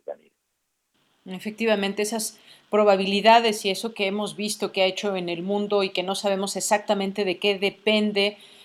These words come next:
Speaker 2: que haga una cosa u otra en un organismo, aunque, bueno, lo que ya se sabe es que hay estas comorbilidades que pueden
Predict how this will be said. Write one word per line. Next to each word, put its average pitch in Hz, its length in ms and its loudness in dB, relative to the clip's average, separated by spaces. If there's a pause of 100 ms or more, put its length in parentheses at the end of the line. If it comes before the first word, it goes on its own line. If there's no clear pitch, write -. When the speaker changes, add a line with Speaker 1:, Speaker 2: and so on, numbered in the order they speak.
(120)
Speaker 2:
que 190 140 4
haga 190 280 6
una 202 280 0
cosa 196 300 -2
u 190 60 0
otra 190 200 2
en 185 100 -4
un 185 120 -4
organismo, 233 720 2
aunque, 175 260 -2
bueno, 214 260 0
lo 175 160 -4
que 170 120 -10
ya 185 180 6
se 220 180 -2
sabe 220 440 2
es 180 100 -10
que - 100 -4
hay 185 140 0
estas 208 300 -6
comorbilidades 180 920 0
que 190 100 -6
pueden 185 440 -2